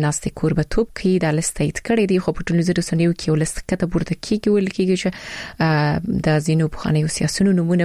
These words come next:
پکې دي چې دوی د اسلام آباد په غونډه کې ګډون کوي. اه، مخکې له دې چې، ب-، ب-، م، ساسي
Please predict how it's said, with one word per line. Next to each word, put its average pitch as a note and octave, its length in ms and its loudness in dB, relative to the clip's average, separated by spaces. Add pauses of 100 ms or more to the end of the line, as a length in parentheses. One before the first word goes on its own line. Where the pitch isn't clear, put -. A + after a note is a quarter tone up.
پکې - 280 -2
دي D#3 100 2
چې - 120 -6
دوی D#3 140 2
د D#3 80 2
اسلام - 240 -2
آباد - 220 -2
په D#3 120 2
غونډه E3 320 2
کې E3 140 0 (300)
ګډون D#3 260 2 (100)
کوي. E3 160 0
اه، - 1000 -2 (460)
مخکې C4 300 -2
له E4+ 120 4
دې C#4 160 2
چې، B3+ 120 0 (220)
ب-، A3 200 2
ب-، F#3+ 180 2
م، F3+ 360 2
ساسي F#3+ 300 -2